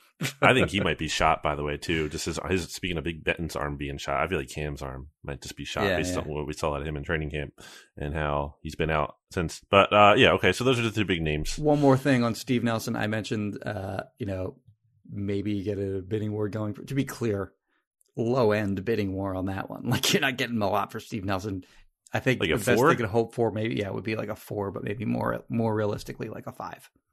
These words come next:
Speaker 2: A four from, like, a good team, probably,
Speaker 1: Yes.
Speaker 2: too. So, like, a late four.
Speaker 1: Right,
Speaker 2: Maybe even,
Speaker 1: right,
Speaker 2: like,
Speaker 1: right.
Speaker 2: a comp pick four if a team has, like, a comp pick and they can trade, you know,
Speaker 1: Yeah, I think
Speaker 2: that
Speaker 1: only a
Speaker 2: kind of
Speaker 1: good team would trade for him.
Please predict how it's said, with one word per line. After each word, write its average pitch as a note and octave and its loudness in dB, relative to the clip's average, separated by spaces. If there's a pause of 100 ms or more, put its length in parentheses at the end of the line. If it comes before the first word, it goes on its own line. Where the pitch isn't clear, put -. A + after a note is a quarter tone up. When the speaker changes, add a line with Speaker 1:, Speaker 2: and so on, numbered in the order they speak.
(440)
Speaker 2:
A - -12
four A2 2
from, G2+ -2
like, F2 2
a D#2 -2
good D2 -2
team, D2 -4
probably, - 4
Speaker 1:
Yes. C#2 0
Speaker 2:
too. D2 -4
So, F2 -6
like, D2 -4
a C#2 -6
late D2+ -4
four. C#2+ -8
Speaker 1:
Right, G2 2
Speaker 2:
Maybe D#2+ 0
even, E2+ 0
Speaker 1:
right, D#2+ 0
Speaker 2:
like, D#2 -2
Speaker 1:
right. F2 -2
Speaker 2:
a - -8
comp F2+ 0
pick D#2 -4
four D2+ -2
if D2+ -6
a E2 -4
team D#2+ -4
has, D#2 -4
like, D2+ -6
a - -12
comp D#2+ -4
pick D#2 -4
and D2+ -6
they D2 -8
can D#2 -10
trade, D2+ -6
you D#2 -8
know, C#2 -8 (280)
Speaker 1:
Yeah, C#3+ 6
I - 6
think F3 6
Speaker 2:
that E3+ 2
Speaker 1:
only C#3+ 6
a B2 4
Speaker 2:
kind G#2+ 0
of - -4
Speaker 1:
good C3+ 4
team B2 2
would G#2 -6
trade A#2+ 0
for - -18
him. - -14